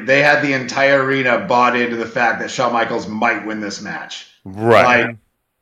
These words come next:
Speaker 1: they did just such a, a masterful job of, like, just getting you to buy in the match and not, not think about what you already knew going into it.
Speaker 2: And it
Speaker 1: Um,
Speaker 2: was,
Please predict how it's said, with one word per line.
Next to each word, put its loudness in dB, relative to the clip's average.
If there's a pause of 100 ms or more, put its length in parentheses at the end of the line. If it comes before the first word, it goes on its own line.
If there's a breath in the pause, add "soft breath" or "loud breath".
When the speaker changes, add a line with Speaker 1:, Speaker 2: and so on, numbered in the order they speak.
Speaker 1:
they 4
did 4
just 0
such 6
a, 4
a -2
masterful 0
job 2
of, 0
like, 0
just -14
getting -4
you -6
to -4
buy -2
in -4
the -6
match -6
and -10
not, -6 (400 soft breath)
not 4
think 4
about 4
what 0
you 2
already 2
knew -4
going -4
into -10
it. -12 (160)
Speaker 2:
And 6
it 8
Speaker 1:
Um, 8
Speaker 2:
was, 2